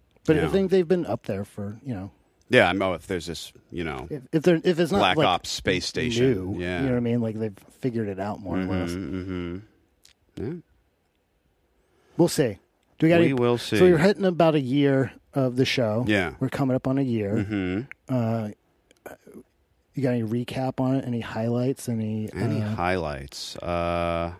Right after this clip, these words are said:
Speaker 2: what, episode twenty is still probably our,
Speaker 1: That's
Speaker 2: our
Speaker 1: still the
Speaker 2: best
Speaker 1: best
Speaker 2: one,
Speaker 1: one.
Speaker 2: right?
Speaker 1: Yeah.
Speaker 2: Mm.
Speaker 1: And Seattle has only become a more lawless place
Speaker 2: That's
Speaker 1: since
Speaker 2: true.
Speaker 1: then.
Speaker 2: That's
Speaker 1: Did you
Speaker 2: true.
Speaker 1: hear about,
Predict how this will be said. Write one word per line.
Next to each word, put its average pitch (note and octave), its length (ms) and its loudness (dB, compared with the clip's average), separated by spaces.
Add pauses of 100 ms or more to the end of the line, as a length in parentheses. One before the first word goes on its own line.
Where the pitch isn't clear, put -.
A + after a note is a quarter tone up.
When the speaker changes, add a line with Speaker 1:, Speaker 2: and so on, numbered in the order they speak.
(840)
Speaker 2:
what, - 140 -4
episode F#2 380 -2
twenty F#2+ 300 0
is D#2 60 -8
still E2 220 -6
probably E2+ 360 -4
our, D#2+ 140 -4
Speaker 1:
That's C#3+ 180 2
Speaker 2:
our - 20 -6
Speaker 1:
still E3 180 4
the D3 100 4
Speaker 2:
best C#3+ 260 2
Speaker 1:
best E3 100 -2
Speaker 2:
one, D3 120 4
Speaker 1:
one. - 0 - (180)
Speaker 2:
right? G#2 100 -4 (120)
Speaker 1:
Yeah. A#2+ 300 -2 (1160)
Speaker 2:
Mm. A#3+ 500 -2 (140)
Speaker 1:
And E3 100 -2
Seattle G3 320 6
has D3 100 4
only D#3 240 4
become D3 340 0
a B2+ 80 4
more A#2+ 200 0
lawless A#2 460 0
place B2 460 -2
Speaker 2:
That's - 160 -12
Speaker 1:
since C#3+ 220 0
Speaker 2:
true. G#2+ 200 -2
Speaker 1:
then. A2+ 220 -2
Speaker 2:
That's F2 180 -12
Speaker 1:
Did D3 140 0
you D3+ 80 4
Speaker 2:
true. - 80 0
Speaker 1:
hear D#3+ 100 6
about, C#3+ 380 4